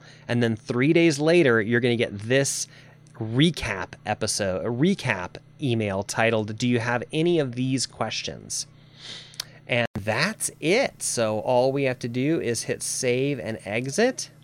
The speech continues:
Just like that. And I can go over here and click send a test. So I'm just gonna pop in,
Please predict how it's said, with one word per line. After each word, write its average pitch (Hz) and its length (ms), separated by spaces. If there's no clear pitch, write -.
Just 127 540
like 107 420
that. 156 640
And 120 720
I 120 240
can 131 220
go 127 180
over 117 160
here 160 680
and 107 340
click - 480
send 139 640
a 110 80
test. - 800
So - 280
I'm 117 160
just 123 200
gonna 117 160
pop 131 540
in, 131 480